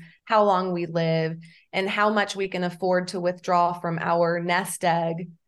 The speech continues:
without outliving our money. And that's four percent. So if you've saved a million bucks, you can withdraw four percent a year without outliving your money, in theory. This is a very simplistic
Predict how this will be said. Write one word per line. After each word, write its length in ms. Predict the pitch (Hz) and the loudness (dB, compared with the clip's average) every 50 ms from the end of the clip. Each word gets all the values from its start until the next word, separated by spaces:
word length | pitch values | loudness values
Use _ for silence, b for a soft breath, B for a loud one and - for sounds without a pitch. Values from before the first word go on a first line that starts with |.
| _ _ _ | _ _ _
without 380 | - 185 180 180 180 185 - - | -6 0 2 4 4 4 4 4
outliving 400 | 180 165 175 175 175 170 170 170 | 2 2 2 0 0 0 0 -2
our 120 | 165 170 165 | -2 -2 -2
money. 420 | 170 170 170 165 170 165 147 - | -2 -2 -2 -2 -4 -4 -6 -6
And 340 | - 175 170 170 170 170 165 | -4 -4 -4 -4 -6 -4 -2
that's 280 | - 180 180 - - - | 0 0 0 -2 -6 -10
four 280 | - - 185 170 165 | -4 0 0 0 0
percent. 520 | 170 - 165 165 165 - - - - - - | 0 -4 -6 -6 -6 -8 -10 -10 -12 -14 -16
So 140 | - - 196 | -4 -2 0
if 120 | 185 185 | 0 0
you've 120 | 190 185 - | -2 -6 -4
saved 260 | - 226 220 214 208 | 0 2 2 2 2
a 60 | 214 | 0
million 320 | 208 208 202 208 208 208 185 | -2 0 0 0 0 0 2
bucks, 480 | 180 180 175 180 180 175 - - - | 4 4 4 4 0 -2 -8 -12 -12
you 100 | 185 180 | -10 -8
can 140 | - 180 180 | -6 -4 -2
withdraw 340 | 180 180 180 - 185 185 180 | -2 -2 0 0 0 -2 -2
four 260 | 180 - 180 180 180 | 0 0 0 0 0
percent 280 | 190 190 185 190 185 190 | -2 -4 -6 -6 -6 -6
a 40 | |
year 300 | 185 170 165 165 165 160 | -4 -4 -2 0 0 0
without 320 | 160 165 165 175 170 160 - | 0 0 0 2 2 2 2
outliving 440 | - 170 - - 170 160 165 165 165 | 0 -2 -2 -2 -4 -2 -2 -2 -4
your 100 | 170 165 | -4 -4
money, 380 | 160 156 160 165 165 170 165 - | -4 -6 -6 -6 -6 -8 -6 -4
in 200 | 202 208 196 - | -2 -2 -2 -2
theory. 520 | - 202 175 170 - - - - - 170 | -2 -2 -2 -2 -2 -6 -8 -10 -12 -12
This 120 | - 185 185 | -12 -12 -12
is 100 | 196 190 | -12 -4
a 60 | 196 | 0
very 180 | 220 220 220 247 | 2 2 2 2
simplistic 560 | - - 196 - - 190 185 - 170 165 | 0 -4 -8 -6 -8 -8 -8 -8 -10 -12